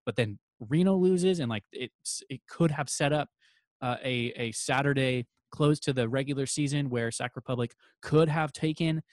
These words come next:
the first place in, in the West, or not in the West, in the, in their group." Like, in my head, I was thinking, like, "This was a bad decision. This was bad." But then afterward, as I was kinda thinking about it,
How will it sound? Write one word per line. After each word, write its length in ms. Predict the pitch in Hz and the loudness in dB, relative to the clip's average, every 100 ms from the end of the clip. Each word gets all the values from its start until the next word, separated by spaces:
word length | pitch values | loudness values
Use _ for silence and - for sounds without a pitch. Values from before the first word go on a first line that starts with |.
| _ - | _ -12
the 80 | |
first 240 | - 156 - | -6 -6 -2
place 300 | 156 160 - _ | -4 -4 -6 _
in, 320 | 135 135 131 - _ | -4 -4 -4 -8 _
in 100 | 135 | -4
the 80 | 135 | -4
West, 460 | 117 139 160 - - - | 0 0 0 -2 -8 -4
or 140 | 120 | -4
not 140 | 113 | -2
in 60 | 117 | -6
the 60 | 101 | -4
West, 260 | 101 113 | -4 -6
in 220 | - 120 113 | -6 -4 -2
the, 220 | 113 120 | -2 0
in 100 | 127 | 2
their 140 | 120 | 0
group." 300 | 104 135 160 - | 2 2 0 0
Like, 160 | 135 117 _ _ _ | -2 -2 _ _ _
in 180 | 156 160 | 2 4
my 120 | 120 | 4
head, 200 | 120 180 | 4 4
I 120 | 135 | 4
was 120 | 120 | 2
thinking, 240 | - 117 113 | 0 -4 -4
like, 140 | 110 | -4
"This 140 | 143 131 | -4 -4
was 100 | 104 | -6
a 80 | - | -2
bad 220 | 147 143 | -2 -2
decision. 340 | 131 135 120 | -4 -4 -4
This 120 | 120 113 | -4 -8
was 100 | 101 | -2
bad." 300 | 131 131 - _ _ _ _ _ _ | 0 2 -2 _ _ _ _ _ _
But 140 | 131 143 | -6 0
then 340 | 165 160 156 143 _ _ _ _ _ _ _ _ _ _ _ _ | 4 4 4 -2 _ _ _ _ _ _ _ _ _ _ _ _
afterward, 680 | 151 220 - 156 131 127 127 - | -4 -2 2 2 4 2 0 -4
as 160 | 147 170 | -2 2
I 80 | |
was 120 | 156 - | 0 0
kinda 220 | 151 120 | -2 0
thinking 340 | 156 175 147 | -2 -2 -2
about 280 | 120 110 107 | -2 -2 -2
it, 180 | 110 | -2